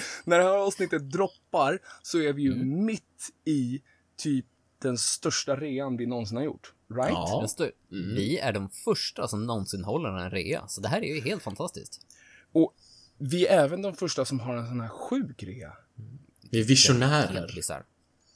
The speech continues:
Speaker 1: Revol-, revolutionärer! Ehm, nej, men, eh, <clears throat> nu, nu så är vi mitt i våran sjukt stora höstrea. Och det innebär att vi har fyrtio procent rabatt på, jag säger nästan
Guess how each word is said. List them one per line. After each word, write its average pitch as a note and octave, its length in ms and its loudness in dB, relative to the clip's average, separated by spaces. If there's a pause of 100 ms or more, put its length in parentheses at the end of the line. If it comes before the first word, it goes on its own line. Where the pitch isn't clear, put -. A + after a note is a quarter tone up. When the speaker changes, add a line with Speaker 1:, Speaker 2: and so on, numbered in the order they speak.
(120)
Speaker 1:
Revol-, C4 640 6 (380)
revolutionärer! D#4 1500 8 (380)
Ehm, G#2 580 -8 (480)
nej, G#3 200 8
men, A#3+ 180 6
eh, G3 200 2 (300)
<clears throat> D#3 320 -4
nu, A3 440 2
nu G3 300 -2
så F3+ 140 -2
är F3 120 4
vi D3+ 100 0
mitt E3+ 540 0
i C#3 240 -2
våran B2 400 0
sjukt C#3 400 -2
stora A#2 320 -2
höstrea. B2 580 -2
Och - 320 -10
det D#3 60 4
innebär D#3 260 0
att C3+ 140 -2
vi B2 100 -4
har B2 140 -4 (280)
fyrtio - 580 -6
procent C#3+ 460 -2
rabatt C3+ 400 -4 (220)
på, A#2+ 400 -2 (460)
jag B2+ 80 -6
säger C3+ 200 0 (380)
nästan A2 720 -2